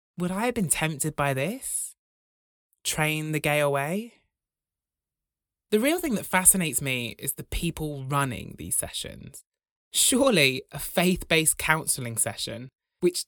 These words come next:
takes a dozen sexually charged gay men on a camping trip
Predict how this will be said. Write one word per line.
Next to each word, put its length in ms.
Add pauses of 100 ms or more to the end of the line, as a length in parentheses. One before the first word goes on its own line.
takes 260
a 60
dozen 500
sexually 680
charged 480
gay 240
men 260
on 100
a 60
camping 520
trip 200